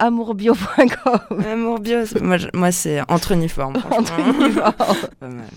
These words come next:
Speaker 1: Il y a quand même un, un grand principe économique qu'il faut souligner. Pour ces sites et applications, ce n'est pas si intéressant que ça que vous trouviez tout de suite votre âme sœur.
Speaker 2: Non.
Speaker 1: C'est-à-dire qu'on vous le fait croire, notamment avec, euh,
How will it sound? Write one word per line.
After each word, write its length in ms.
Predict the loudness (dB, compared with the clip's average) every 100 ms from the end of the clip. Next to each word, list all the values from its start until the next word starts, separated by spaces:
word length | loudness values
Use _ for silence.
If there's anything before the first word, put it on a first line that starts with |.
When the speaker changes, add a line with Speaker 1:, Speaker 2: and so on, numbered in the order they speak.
| -20 -20 -20 -20 -20 -20 -20 -20 -20 _
Speaker 1:
Il 40 |
y 40 | -2
a 40 |
quand 140 | 2 2
même 160 | 2
un, 140 | -2 -2
un 120 | -4 -4
grand 340 | -2 0 0
principe 720 | -2 2 2 2 0 -2 -2 -10 -18 -4
économique 640 | -2 2 2 2 2 0
qu'il 160 | -6 -10
faut 160 | -6
souligner. 600 | -6 -2 -2 0 2 2 0 _ -20 -20 -20 _
Pour 180 | -6 -4
ces 160 | -2 -2
sites 320 | 2 2 4
et 80 | 2
applications, 720 | 2 -2 -2 -2 0 -2 -4 -6 -20 -18
ce 160 | -2 2
n'est 160 | 4
pas 160 | 4 2
si 280 | 0 0 2
intéressant 560 | 2 2 2 2 2 0
que 80 |
ça 180 | 2 0
que 140 | 2 -2
vous 160 | -2
trouviez 400 | -2 0 4 4
tout 240 | 4 2 2
de 60 |
suite 200 | 4 2
votre 240 | 2 2 2
âme 100 | 0
sœur. 300 | 0 0 -2
Speaker 2:
Non. 200 | -10 -12 -14 -14
Speaker 1:
C'est-à-dire 180 | -6 -4
qu'on 140 | -2
vous 120 | -2 -2
le 60 |
fait 160 | -2 -4
croire, 380 | 2 0 0 -8
notamment 600 | -6 -2 0 2 2 4
avec, 500 | 4 2 0 -2 -2
euh, 180 | -2